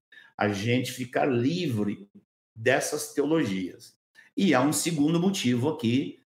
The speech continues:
de extrema importância, é que nós vamos valorizar aquilo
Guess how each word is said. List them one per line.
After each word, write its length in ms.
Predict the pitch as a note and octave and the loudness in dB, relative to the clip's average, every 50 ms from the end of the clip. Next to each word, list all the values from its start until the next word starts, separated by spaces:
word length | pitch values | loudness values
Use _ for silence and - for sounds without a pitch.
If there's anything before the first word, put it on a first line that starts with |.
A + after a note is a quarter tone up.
| _ _ _ - | _ _ _ -10
de 140 | A#2 A#2 D#3+ | -8 -6 -4
extrema 960 | D3+ - - - - - C#3+ A#2+ - - B3 - - C4 C#4 D4+ - - - - | -4 -6 -6 -6 -4 -4 -4 -2 -2 -4 -6 -4 -4 -4 -6 -6 -6 -12 -8 -2
importância, 1040 | G3+ G#3+ F#3 B2 - C3+ C#3+ D3 - - - G2+ F#2+ F2+ E2 D#2+ - - - - - _ _ _ - - - - - - - _ _ | 0 0 0 0 -2 0 0 0 0 0 0 -2 -2 -2 -4 -8 -12 -14 -18 -18 -20 _ _ _ -20 -20 -20 -20 -20 -20 -20 _ _
é 120 | - A#2+ A#2 | -4 -4 -4
que 240 | - - - A#2+ | -4 -6 -4 -2
nós 1040 | A#2 A2+ A2 G#2+ B2 D3 E3+ F3 F#3 E3 - - - - - - - - - _ _ _ _ _ _ _ _ _ _ _ - | 0 2 2 2 2 2 4 4 4 2 2 0 -2 -6 -8 -10 -12 -14 -18 _ _ _ _ _ _ _ _ _ _ _ -12
vamos 1120 | G#2 G2 F2+ F#2+ G#2+ A#2+ C3 C#3+ D#3 D#3+ D3+ C3 A2+ - - - - - - - - _ _ _ _ _ _ _ _ _ _ _ _ _ _ _ _ _ _ _ _ _ _ _ _ _ _ - | -12 -10 -8 -2 0 2 2 2 2 2 2 2 0 -2 -4 -6 -10 -12 -14 -18 -20 _ _ _ _ _ _ _ _ _ _ _ _ _ _ _ _ _ _ _ _ _ _ _ _ _ _ -12
valorizar 1600 | A2+ G#2+ G#2 G2+ G#2 C#3 D3+ E3 F3+ F3+ D#3+ D#3 D#3+ D#3 D3 C3 A2+ G2 F#2+ G2 F#2+ - - G#2+ A2 - - A#2 - - - _ _ _ _ _ _ _ _ _ _ _ _ _ _ _ _ _ _ _ _ - | -10 -8 -8 -4 0 2 2 4 4 4 4 2 2 2 2 2 2 0 -2 -2 -2 -2 -2 -2 -2 -4 -4 -6 -10 -16 -18 _ _ _ _ _ _ _ _ _ _ _ _ _ _ _ _ _ _ _ _ -6
aquilo 420 | - - - - - D3 F3 F#3+ | -4 -4 -4 -2 0 0 0 0